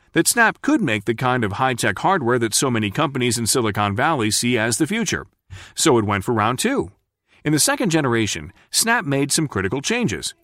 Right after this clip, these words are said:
First, it ditched the vending machines and instead sold the glasses online. Second, it added some user-requested features like waterproofing,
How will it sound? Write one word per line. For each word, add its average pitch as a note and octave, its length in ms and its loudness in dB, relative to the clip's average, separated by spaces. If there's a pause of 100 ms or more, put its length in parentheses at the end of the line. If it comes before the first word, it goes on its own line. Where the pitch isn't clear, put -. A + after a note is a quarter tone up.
(340)
First, F3+ 300 6
it C#3+ 120 2
ditched D#3 260 2
the A#2 80 0
vending C3+ 280 0
machines G2 540 -2 (140)
and B2+ 120 0
instead D3 460 0
sold D3 220 0
the C#3+ 60 0
glasses A2 460 0
online. B2+ 600 0 (400)
Second, A2 480 -2
it B2 100 0
added D#3 300 2
some D3+ 180 2
user-requested G#2+ 720 0
features C3 440 -2 (200)
like F#3 180 2
waterproofing, C3+ 760 2